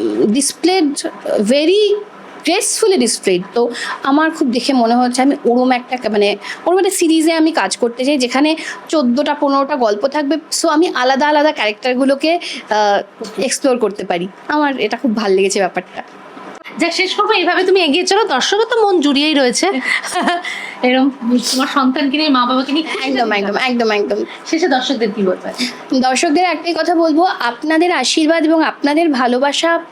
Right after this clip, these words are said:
Speaker 1: পেয়েছি এবং পাচ্ছি বলেই, আম, আমার কাজটা আমি কন্টিনিউ করতে পারছি। আমি বিশ্বাস করি যে আমি আমার একটা কাজ করি যেখানে আপনারাই সব,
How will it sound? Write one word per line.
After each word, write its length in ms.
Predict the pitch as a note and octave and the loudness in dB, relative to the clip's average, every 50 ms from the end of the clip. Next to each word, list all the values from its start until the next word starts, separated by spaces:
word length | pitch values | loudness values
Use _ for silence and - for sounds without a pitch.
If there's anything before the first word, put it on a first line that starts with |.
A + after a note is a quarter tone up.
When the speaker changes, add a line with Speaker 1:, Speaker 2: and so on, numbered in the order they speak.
| - - - - - | -20 -20 -14 -4 -2
Speaker 1:
পেয়েছি 500 | E4+ D#4+ E4+ F4 F4 - - F#4+ F#4+ F4+ | 0 2 2 0 0 0 0 2 2 4
এবং 240 | D4+ E4+ F4 E4+ E4+ | 4 4 4 2 0
পাচ্ছি 460 | - C#4+ A#3 B3 - - - - E4+ | 0 -4 -4 -4 -6 -8 -4 -2 0
বলেই, 440 | C#4+ D#4+ D#4 D4 D#4+ F#4 G#4+ G#4+ G#4 - - - - - - - - - | 2 2 2 4 2 2 2 0 -2 -6 -10 -14 -16 -16 -16 -16 -6 -2
আম, 300 | C4 B3+ B3 B3 A#3+ A#3+ - - | 0 2 2 2 2 0 -2 -4
আমার 200 | C#4+ C4+ C#4+ C#4 | -2 -2 0 0
কাজটা 300 | D4 C4+ B3+ - - C#4+ | 0 -2 -2 0 0 2
আমি 120 | D4 D4+ | 2 4
কন্টিনিউ 340 | D4 B3+ B3 B3 B3+ C4+ C4 | 2 2 2 2 2 2 2
করতে 260 | B3 A#3+ A#3 A#3+ A#3+ | 2 0 -2 -2 -2
পারছি। 240 | A#3 A#3+ A#3+ - - | -2 -2 -2 0 -2
আমি 240 | F4+ D4 D4+ E4+ F#4+ | 0 2 4 4 4
বিশ্বাস 400 | F4 E4+ - - - E4 D#4+ - | 4 2 2 0 0 0 -2 0
করি 240 | - E4 D4+ D4+ C#4 | 0 0 2 2 2
যে 200 | C#4 D4 D4+ D#4+ - - - - - - - - | 2 2 0 0 -2 -8 -10 -10 -12 -12 -12 -6
আমি 240 | - C4+ D4+ F4 G4+ | -2 2 4 4 4
আমার 180 | G4 F#4 F4+ F4+ | 4 4 2 0
একটা 160 | F4+ F4 D#4+ | -2 -2 -2
কাজ 220 | D4+ B3+ A#3 - | -2 -2 -2 -2
করি 240 | - C4 B3+ E4 F#4+ | -2 0 2 2 2
যেখানে 440 | D4+ C4 A#3+ - C#4 D#4 F4 F#4 F#4 - | 2 0 0 2 2 2 2 2 0 -2
আপনারাই 680 | C#4 C4 C4 - - - D4 D4+ D#4+ E4 E4+ F4+ F4 | -4 -6 -6 -6 -8 -4 -2 0 0 2 2 2 2
সব, 260 | - - - G3+ F3 | 0 0 0 0 0